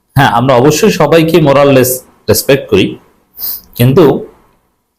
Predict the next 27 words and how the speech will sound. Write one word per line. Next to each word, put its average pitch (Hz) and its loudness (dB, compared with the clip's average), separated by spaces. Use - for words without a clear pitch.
আপনি 135 0
বলতে 160 2
পারেন 170 2
না 185 2
যে 185 2
বিএনপির 147 2
সাথে 156 0
অনেকগুলো 127 0
দল 101 0
আছে, 87 -6
নেই। 156 -4
আর 139 0
আপনারা 202 0
জানেন 180 2
যে 185 2
বাংলাদেশের 147 0
রাজনীতিতে 143 0
বিদেশিদের 135 -2
প্রভাব 135 0
অনিবার্য, 117 2
এটা 135 0
ন্যায্য 139 0
প্রভাব 156 0
বা 127 2
ন্যায়সঙ্গত 147 -2
প্রভাবই, 110 0
অবৈধ 120 2